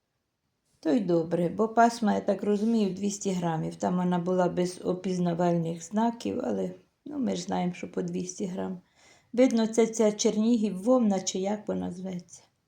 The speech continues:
От я й справилася. Дуже гарно намотується. От та бавовна, що перемотувала, якось не хоче триматися,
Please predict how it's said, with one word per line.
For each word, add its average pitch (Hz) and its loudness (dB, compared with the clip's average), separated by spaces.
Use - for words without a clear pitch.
От 320 2
я 214 6
й 226 4
справилася. 165 2
Дуже 220 4
гарно 196 6
намотується. 226 2
От 208 4
та 214 8
бавовна, 208 6
що 185 -2
перемотувала, 170 2
якось 233 4
не 220 6
хоче 208 2
триматися, 262 2